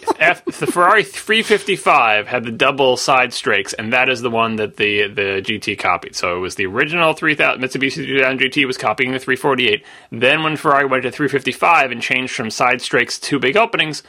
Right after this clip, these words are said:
so did, uh, Mitsubishi. So I have all four pictures on my screen now confirming that I'm not crazy.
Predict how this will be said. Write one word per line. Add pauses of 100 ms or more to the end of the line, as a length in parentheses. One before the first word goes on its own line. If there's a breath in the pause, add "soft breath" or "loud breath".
(200 soft breath)
so
did, (100)
uh,
Mitsubishi.
So
I
have
all
four
pictures
on
my
screen
now
confirming
that
I'm
not
crazy.